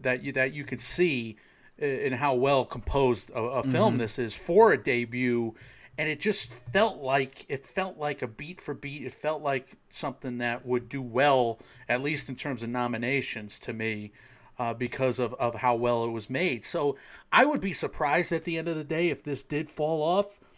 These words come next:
Speaker 1: The fact that it's going through these vacillating, you know, peaks and valleys, I wonder,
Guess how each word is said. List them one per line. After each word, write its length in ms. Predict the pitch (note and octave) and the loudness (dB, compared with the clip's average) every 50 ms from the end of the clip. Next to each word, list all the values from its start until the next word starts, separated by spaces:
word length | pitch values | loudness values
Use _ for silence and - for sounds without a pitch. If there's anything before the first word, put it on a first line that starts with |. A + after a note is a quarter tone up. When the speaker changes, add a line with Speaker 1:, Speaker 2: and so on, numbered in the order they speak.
| _ _ | _ _
Speaker 1:
The 100 | - C#3+ | -4 -4
fact 320 | - - G3+ G3+ G#3 G3+ - | 0 2 4 4 4 4 4
that 120 | G#3 F#3+ | 2 2
it's 160 | E3+ - - | 2 0 -2
going 360 | - - D3 D#3 F3 F3 D#3+ - | -4 -4 -2 -2 -2 -2 -4 -6
through 240 | - - E3+ D#3+ | -10 -10 -10 -8
these 200 | C#3 C#3 B2 A2 | -8 -8 -8 -8
vacillating, 960 | G#2+ A#2+ B2+ C3+ D3 D3 D3 - C#3+ B2 C3 B2+ B2+ A#2+ A#2+ A2+ A2 A2 G#2+ - _ _ _ - - - _ _ _ | -4 -2 0 0 0 0 -2 -4 -4 -2 0 2 2 2 2 -2 -4 -8 -12 -16 _ _ _ -20 -20 -20 _ _ _
you 80 | - C3 | -8 -6
know, 160 | B2 A2+ A2 | -4 -4 -4
peaks 380 | G#2 - - D#3+ D3 - - C3+ | -6 -6 -8 -8 -6 -6 -6 -6
and 120 | A2+ G#2 | -4 0
valleys, 540 | A#2+ B2+ D#3+ F#3+ F#3 F3+ C#3+ B2 A#2 A2+ - | 2 4 4 4 4 4 2 2 0 0 -2
I 140 | - C3 B2+ | -2 -2 -2
wonder, 680 | A#2 A2 B2 C#3+ D#3 D3+ C3 C#3+ C#3 C3+ B2+ A2+ | -2 -2 -2 -2 -2 0 4 6 6 6 6 4